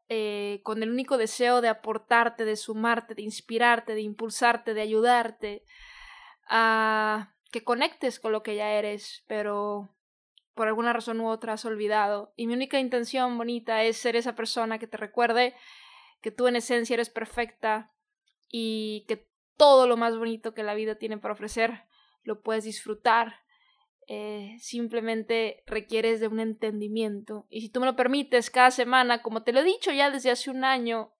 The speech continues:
te lo seguiré diciendo y cumpliendo. Voy a estar aquí para ti. De verdad que me emociona enormemente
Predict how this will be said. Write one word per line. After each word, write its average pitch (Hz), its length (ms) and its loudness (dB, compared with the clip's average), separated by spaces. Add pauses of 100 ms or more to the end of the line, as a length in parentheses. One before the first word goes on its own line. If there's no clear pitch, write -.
te 220 100 -6
lo 220 80 -4
seguiré 220 380 0
diciendo 233 640 0
y 330 440 2
cumpliendo. 233 840 -2 (640)
Voy 220 160 0
a 220 40 6
estar 214 260 0
aquí 214 520 -6
para 190 260 -8
ti. 202 120 -4
De 196 80 0
verdad 208 220 -2
que 233 80 -2
me 233 60 2
emociona 226 760 0
enormemente 226 1080 2